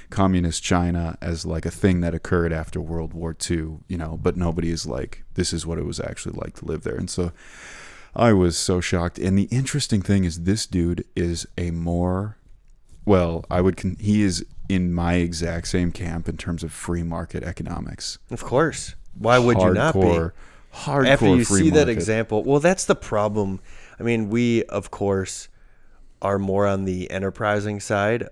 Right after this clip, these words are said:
Speaker 2: of business, and I think basically we've been, we've been, uh, experienced a lot of positives that way, so I think that's why we're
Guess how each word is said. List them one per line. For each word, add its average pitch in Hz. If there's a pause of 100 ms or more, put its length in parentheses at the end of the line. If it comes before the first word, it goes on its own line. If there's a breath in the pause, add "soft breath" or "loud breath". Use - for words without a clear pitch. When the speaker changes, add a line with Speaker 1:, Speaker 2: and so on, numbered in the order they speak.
Speaker 2:
of 92
business, 107
and 98
I 95
think - (520 soft breath)
basically 104 (100)
we've 98
been, 92 (180)
we've 98
been, 87
uh, 78 (180)
experienced 117
a 104
lot 95
of -
positives 95
that 85
way, 104
so 107
I 92
think 90
that's -
why 87
we're 85